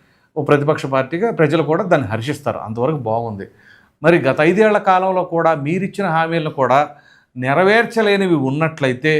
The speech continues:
అప్పుడు ఖచ్చితంగా మీ మీద కూడా చీటింగ్ కేసు పెట్టాలి కదా అని ప్రశ్నలు సంధించవా మీ వైపు?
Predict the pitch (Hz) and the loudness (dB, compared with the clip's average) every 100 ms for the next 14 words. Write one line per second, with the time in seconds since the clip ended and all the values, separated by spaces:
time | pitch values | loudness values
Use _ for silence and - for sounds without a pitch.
0 | 151 - _ _ _ 160 160 143 135 127 | -2 -12 _ _ _ -10 -6 -4 -4 -4
1 | 175 185 190 190 160 135 - _ _ 139 | -2 -2 0 2 0 -2 -10 _ _ -2
2 | 156 175 160 170 165 147 165 160 156 - | 0 2 0 -2 -2 -4 -4 -4 -6 -4
3 | 123 - 156 143 139 160 151 135 120 113 | -2 2 2 0 -2 -2 -2 -4 -4 -6
4 | 151 143 107 - _ _ _ - 120 139 | -6 -4 -6 -8 _ _ _ 0 4 4
5 | 160 156 165 165 139 147 147 220 | 4 4 2 2 0 -2 -2 -6